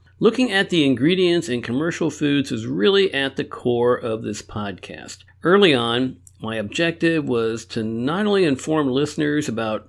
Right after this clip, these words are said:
highly processed foods, but to get people to seriously think about what they're eating on a regular basis.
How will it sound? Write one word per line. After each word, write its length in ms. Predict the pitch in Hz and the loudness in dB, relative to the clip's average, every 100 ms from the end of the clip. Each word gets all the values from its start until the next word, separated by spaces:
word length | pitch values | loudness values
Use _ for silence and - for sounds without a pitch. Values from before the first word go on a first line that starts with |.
| _ | _
highly 480 | - 156 190 185 | -8 -2 0 0
processed 840 | 175 - - 185 190 - 104 - - | -2 -4 -2 2 0 0 -4 -4 -8
foods, 440 | 98 92 120 - - - - | -6 -6 -8 -12 -18 -20 -4
but 180 | 139 131 | -2 0
to 80 | 143 | 2
get 240 | 208 226 | 2 4
people 340 | 214 208 185 | 0 0 0
to 140 | 170 135 | -2 -4
seriously 600 | - 202 202 202 - 196 | -4 -2 0 0 0 -4
think 300 | - 143 139 | 0 -2 0
about 300 | 135 123 - | 0 0 0
what 160 | 143 | -2
they're 120 | 156 - | -2 -4
eating 420 | 135 127 113 113 - | -2 0 0 -4 -6
on 120 | 113 | -6
a 80 | 113 | -2
regular 460 | 127 143 147 143 | -2 -2 -2 -2
basis. 640 | 113 120 110 - - - | -2 -4 -4 -10 -14 -16